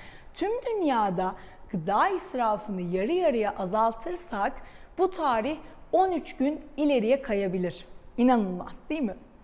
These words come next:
Üç yüz elli milyon hektarlık bir alanı tekrar ağaçlandırırsak Dünya Limit Aşım Günü tarihi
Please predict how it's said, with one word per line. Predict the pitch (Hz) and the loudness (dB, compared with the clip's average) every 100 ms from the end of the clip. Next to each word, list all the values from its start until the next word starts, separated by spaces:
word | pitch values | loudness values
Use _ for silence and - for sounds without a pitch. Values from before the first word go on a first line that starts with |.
| - - - - - - | -18 -16 -16 -18 -16 -2
Üç | 311 320 | -2 0
yüz | 359 330 | 0 0
elli | 370 359 | 0 0
milyon | 392 370 339 339 330 294 | -2 -2 0 0 0 -2
hektarlık | 311 - 285 277 285 285 | -4 -4 0 0 0 -2
bir | 247 269 - | -2 -2 0
alanı | 226 247 247 247 233 - - - | 2 4 4 2 0 -6 -16 -14
tekrar | - 370 403 330 240 - 233 | -2 -2 0 2 2 0 2
ağaçlandırırsak | 226 214 - 220 196 185 170 175 208 - 339 359 339 - - - - | 2 2 -2 -4 -4 -4 -4 -4 -6 0 2 2 -2 -14 -18 -10 0
Dünya | 311 359 339 | 2 2 0
Limit | 311 302 285 320 | 0 0 -2 -2
Aşım | 269 - 214 202 190 | -4 -4 -6 -6 -4
Günü | 190 185 | -6 -6
tarihi | - 339 381 370 330 370 | 0 2 4 2 2 0